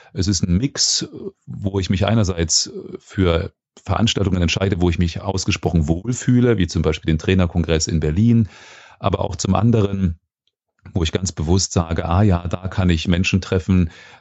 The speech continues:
ähm, die vielleicht Interesse haben an meinen Dienstleistungen. Und zusätzlich noch dazu bin ich Mitglied in einem Service-Club, Roundtable.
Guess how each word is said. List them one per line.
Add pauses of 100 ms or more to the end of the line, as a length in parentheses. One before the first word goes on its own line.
(140)
ähm,
die
vielleicht
Interesse
haben
an
meinen
Dienstleistungen. (760)
Und
zusätzlich
noch
dazu
bin
ich
Mitglied
in
einem (320)
Service-Club, (800)
Roundtable.